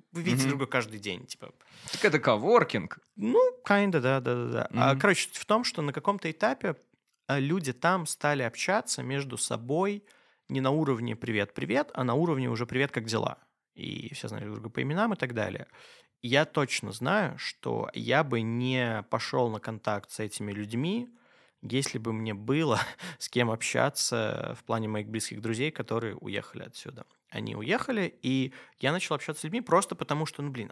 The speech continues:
Speaker 1: а надо же с кем-то разговаривать. С-, странно не разговаривать ни с кем.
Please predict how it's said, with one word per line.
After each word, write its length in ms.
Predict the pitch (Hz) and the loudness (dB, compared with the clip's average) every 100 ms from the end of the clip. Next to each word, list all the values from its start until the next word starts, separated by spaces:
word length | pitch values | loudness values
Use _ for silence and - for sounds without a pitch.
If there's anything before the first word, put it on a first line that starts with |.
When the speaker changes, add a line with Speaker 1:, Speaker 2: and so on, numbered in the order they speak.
| - | -14
Speaker 1:
а 180 | - - _ _ - | -18 -20 _ _ -6
надо 220 | 147 190 | -4 -2
же 100 | 160 | -4
с 60 | - | -6
кем-то 260 | 107 - | -8 -8
разговаривать. 760 | 101 - 107 - - - - _ | -12 -10 -10 -10 -14 -20 -20 _
С-, 180 | - - | -20 -16
странно 320 | - - 139 151 | -10 0 0 0
не 100 | 117 | -2
разговаривать 500 | 104 117 107 101 - | -2 0 0 -2 -6
ни 60 | 101 | -10
с 80 | |
кем. 220 | - 92 | -8 -12